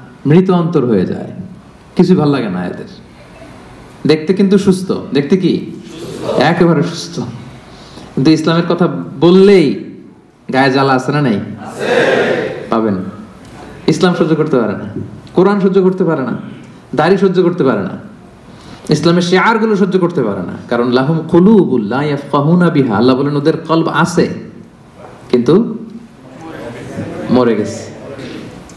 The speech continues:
ফলে এটা দিয়ে তারা সত্যকে বোঝে না। তো আমরা এখন identify করব কি কি রোগ। আগে তো রোগ চিনতে হবে নাকি? হ্যাঁ,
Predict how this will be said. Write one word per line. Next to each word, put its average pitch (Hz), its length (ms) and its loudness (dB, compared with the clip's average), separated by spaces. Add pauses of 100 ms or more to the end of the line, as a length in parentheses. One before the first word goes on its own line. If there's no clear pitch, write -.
ফলে 143 400 2
এটা 127 160 0
দিয়ে 123 200 2
তারা 139 480 -2 (260)
সত্যকে - 400 -2
বোঝে 131 320 0
না। 98 200 -6 (540)
তো 160 60 2
আমরা 175 240 0
এখন 185 160 0
identify 170 500 0
করব 165 420 0
কি 226 120 2
কি 226 160 2
রোগ। 151 400 2 (1300)
আগে 151 180 2
তো 175 140 2
রোগ 190 260 4
চিনতে 185 260 2
হবে 104 220 -2
নাকি? - 480 -2 (600)
হ্যাঁ, 202 380 2